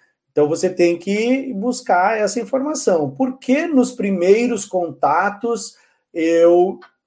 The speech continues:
travo? O que que lá no passado, quando eu era criança, eu aprendi? Será, eu tenho um histórico de muitas trocas de colégio?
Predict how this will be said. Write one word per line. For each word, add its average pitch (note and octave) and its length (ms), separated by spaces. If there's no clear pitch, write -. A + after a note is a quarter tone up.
travo? G#2+ 580
O C#3+ 160
que C4 240
que C4+ 160
lá A#3+ 480
no B3+ 180
passado, G#3 960
quando F#3 200
eu D#3+ 100
era G3+ 200
criança, G#3 1000
eu F#3 180
aprendi? D#3 800
Será, G#3+ 440
eu G3+ 240
tenho B3+ 300
um A#3 140
histórico F3 720
de D3 100
muitas A3 380
trocas C#3+ 460
de B2+ 100
colégio? B2+ 720